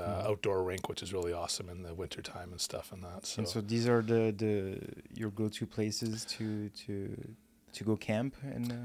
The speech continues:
Speaker 2: Yeah, I do a
Speaker 1: yeah.
Speaker 2: lot of fishing. It's nice, easy access to go up
Speaker 1: Yeah.
Speaker 2: there and stuff. As I kind of evolved into the fishing and that, I go to kind of seek bigger trout, a bit more solitude, you know, maybe some tougher to catch,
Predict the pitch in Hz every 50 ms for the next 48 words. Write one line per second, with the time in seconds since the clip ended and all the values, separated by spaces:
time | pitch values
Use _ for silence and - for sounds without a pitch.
0 | 120 123 - - 214 - - - 190 170 156 151 147 139 175 170 156 147 127 -
1 | - - 139 - - 135 123 113 - - 139 135 123 - 135 120 104 113 104 101
2 | 98 98 - - - 113 - - 123 101 104 104 92 92 101 104 98 95 95 92
3 | - - - 110 101 - - 113 104 107 107 101 - - 123 117 107 107 104 98
4 | 104 113 110 107 107 110 104 98 107 104 101 - 113 95 92 - - - 101 -
5 | - 113 104 98 98 98 101 101 101 98 98 98 95 92 104 104 101 98 - -
6 | - 98 92 87 - - - 104 98 - - - 113 101 95 - - - - -
7 | - - - - - 120 110 101 110 101 95 - - - 113 107 101 104 104 98
8 | 104 107 95 104 107 98 - - - - 113 98 101 101 98 - - - 110 98
9 | 95 98 98 95 95 104 95 95 92 92 101 101 98 92 98 98 - - 92 85
10 | - - - 101 - - - 92 - - - - - - - - - - - -